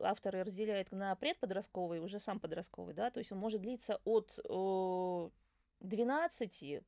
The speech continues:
как мы с тобой уже проговорили, он может начаться и в десять,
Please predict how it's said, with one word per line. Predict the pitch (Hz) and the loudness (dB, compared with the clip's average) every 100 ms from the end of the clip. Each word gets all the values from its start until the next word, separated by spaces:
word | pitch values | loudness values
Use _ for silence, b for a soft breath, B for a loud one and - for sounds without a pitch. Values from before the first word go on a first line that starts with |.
| - | -6
как | 190 185 | -6 -4
мы | |
с | 165 | -6
тобой | 175 175 | -4 -4
уже | 185 180 | -4 -6
проговорили, | 175 170 180 175 151 | -4 -2 0 0 -2
он | 185 185 | 0 0
может | 185 - | 0 -2
начаться | 180 175 175 165 - | -4 -4 -6 -6 -10
и | 165 | -10
в | 175 | -6
десять, | 220 269 - - | -4 -4 -6 -14